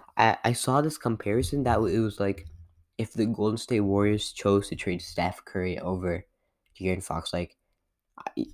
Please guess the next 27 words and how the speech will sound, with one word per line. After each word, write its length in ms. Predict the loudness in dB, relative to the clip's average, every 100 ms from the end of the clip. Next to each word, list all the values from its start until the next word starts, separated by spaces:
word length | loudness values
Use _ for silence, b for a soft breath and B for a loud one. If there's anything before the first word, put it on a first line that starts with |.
| -6
I 80 | -4
sh-, 160 | -4 -2
I 80 | 0
think 160 | 4 6
that 100 | 6
might 160 | 4
be 100 | 4
a 60 | 2
bit 300 | 2 0 2
over 320 | 0 0 -4 -2
of 160 | 0
a, 80 | 2
like, 460 | 2 0 -2 -14 _ _ _ _ _ _ _ _ _ _ _ _ _ _
like, 280 | -4 -2 -2
a 240 | -4 -6 -8 -2
overreaction, 1040 | 0 0 0 0 0 -2 -2 -2 0 0
but 320 | -4 -6 -8 _ _ _ _ _ _ _ _ -6
I 160 | -6
feel 200 | -4 -4
like 180 | -4 -4
Tyrese 340 | -2 0 0
Haliburton 400 | -2 -4 -2 -6
is 140 | -6 -14 _ _
easily 400 | -2 0 4 6
the 80 | 6
better 260 | 4 0 0
player. 360 | -4 -8 -10